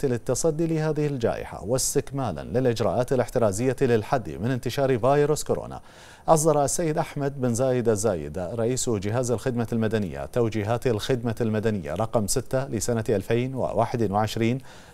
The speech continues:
بتمديد العمل بتوجيهات الخدمة المدنية بشأن تطبيق سياسة العمل من المنزل على موظفي الجهات الحكومية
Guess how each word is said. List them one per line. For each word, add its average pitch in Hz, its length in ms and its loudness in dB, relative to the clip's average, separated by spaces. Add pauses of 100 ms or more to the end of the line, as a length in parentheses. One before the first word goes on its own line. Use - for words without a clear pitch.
بتمديد 135 640 4
العمل 127 460 2
بتوجيهات 110 640 0
الخدمة 120 460 0
المدنية 107 560 0 (360)
بشأن 123 440 0
تطبيق 127 400 0
سياسة 117 500 2
العمل 113 500 2
من 117 120 0
المنزل 117 460 0
على 120 240 4
موظفي 117 500 2
الجهات 104 360 -2
الحكومية 107 680 -2